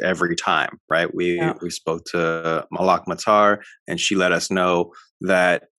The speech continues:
Speaker 1: every single time they bomb, it gets worse and worse. And just recently, breaking defense dot com reported that Israel is requesting America's new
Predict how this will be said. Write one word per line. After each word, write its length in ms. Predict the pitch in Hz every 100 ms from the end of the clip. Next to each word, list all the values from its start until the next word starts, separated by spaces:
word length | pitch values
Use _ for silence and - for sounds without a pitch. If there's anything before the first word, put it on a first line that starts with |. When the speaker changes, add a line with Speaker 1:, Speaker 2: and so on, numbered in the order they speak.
| _ 107
Speaker 1:
every 280 | 113 117
single 300 | 117 117 107
time 320 | 104 120 104 98
they 140 | 95
bomb, 480 | 87 98 92 92 82
it 140 | 90
gets 280 | 92 85 - -
worse 340 | 92 87 -
and 220 | 92 85
worse. 400 | 92 98 87 - -
And 360 | 92 87 87 87 - _ -
just 280 | 113 - 101
recently, 840 | 117 165 120 107 85 85 87 - -
breaking 520 | 107 120 131 120 104
defense 840 | 98 - 120 110 65 - - - -
dot 260 | 92 -
com 480 | - 104 104 87 80
reported 640 | 82 - - 95 85 85 - - - -
that 160 | 98
Israel 400 | 107 113 117 117
is 220 | 104 92 87
requesting 800 | 87 - 107 - - 98 95 -
America's 720 | 92 101 104 107 104 95 82
new 400 | 101 113 113